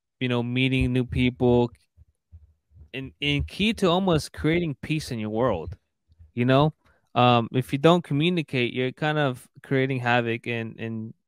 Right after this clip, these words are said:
you know, you're, you're letting your mind wander. So just communicate as much as possible. Communicate with everybody. Just, uh, just that way you guys are fully transparent. So communicate.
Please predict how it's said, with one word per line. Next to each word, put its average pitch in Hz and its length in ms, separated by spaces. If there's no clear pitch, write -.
you 120 140
know, 117 180
you're, 113 380
you're 113 180
letting 127 300
your 120 140
mind 113 420
wander. 104 460
So 104 400
just 156 200
communicate 147 640
as 127 120
much 131 200
as 127 80
possible. 117 480
Communicate 123 480
with 113 140
everybody. 110 460
Just, 113 320
uh, - 140
just - 240
that 117 140
way 117 120
you 113 100
guys 117 140
are 110 80
fully 117 300
transparent. 113 640
So 110 280
communicate. 226 540